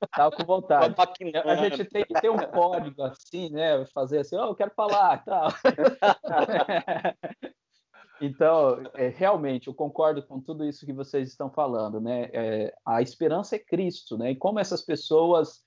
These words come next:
Speaker 1: então, reagem a isso, né? Eu tava buscando uma citação aqui do, do Tim Keller, aquele livro sobre sofrimento, ele fala que as pessoas, ah, o, o, do Ocidente, né, elas tentam negar o sofrimento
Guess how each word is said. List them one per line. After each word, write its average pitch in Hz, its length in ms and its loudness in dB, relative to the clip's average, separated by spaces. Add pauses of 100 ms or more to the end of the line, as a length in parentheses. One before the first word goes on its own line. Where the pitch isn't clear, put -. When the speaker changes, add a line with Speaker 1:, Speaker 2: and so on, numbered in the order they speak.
(280)
Speaker 1:
então, 151 380 2
reagem 143 640 2
a 113 100 -4
isso, - 300 -12
né? 131 280 -6 (240)
Eu - 80 -2
tava 160 220 6
buscando 147 560 -4
uma 139 140 -2
citação 131 600 -4
aqui 135 340 -4
do, 113 400 -4
do 120 140 -10
Tim 117 200 -10
Keller, 123 440 2 (180)
aquele 156 280 0
livro 143 260 2
sobre 123 280 -6
sofrimento, 123 680 -4
ele 123 160 0
fala 135 360 2
que 143 180 -4
as 131 140 -2
pessoas, 131 760 0 (380)
ah, 113 440 -2
o, 127 320 -4
o, 123 100 0
do 120 160 0
Ocidente, 131 680 0
né, 123 120 0
elas 139 240 2
tentam 147 280 -4
negar 160 500 2
o 156 60 -4
sofrimento 135 760 -8